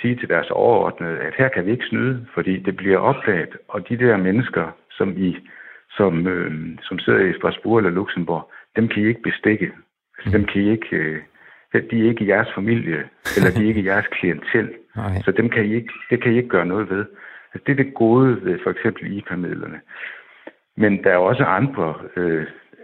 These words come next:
Speaker 1: altså, der er også uheldige ting ved de midler, som er det samme som med alt andet i det her land. Altså,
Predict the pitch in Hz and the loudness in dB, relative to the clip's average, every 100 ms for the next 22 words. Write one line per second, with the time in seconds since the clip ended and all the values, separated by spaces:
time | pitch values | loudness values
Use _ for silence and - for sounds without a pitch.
0 | - - _ - - - 113 123 98 131 | -20 -20 _ -12 -6 -2 0 0 2 2
1 | 127 80 - 95 82 82 92 92 98 80 | 2 -4 0 -2 -2 -8 -6 -2 0 0
2 | 80 80 - 90 87 80 - 92 117 113 | -4 -4 -4 -2 -2 -2 0 0 0 -2
3 | 92 87 85 95 101 139 123 - 76 80 | -2 2 2 4 4 2 0 -4 -4 -4
4 | - 80 - - - 92 - 90 | -4 -6 -8 -14 -8 -6 -4 -4